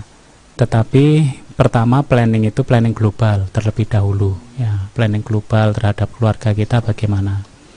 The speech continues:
Yang kedua, global itu bisa dirinci, ya, di dalam, eh,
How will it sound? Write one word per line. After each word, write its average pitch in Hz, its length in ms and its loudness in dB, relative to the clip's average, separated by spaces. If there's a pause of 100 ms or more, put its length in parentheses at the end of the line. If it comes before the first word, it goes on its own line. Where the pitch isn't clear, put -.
(460)
Yang 117 240 2
kedua, 123 480 2 (560)
global 113 400 4
itu 160 80 0
bisa 123 240 2
dirinci, 127 640 0 (240)
ya, 117 160 0
di 104 160 -2
dalam, 110 480 0 (800)
eh, 104 640 0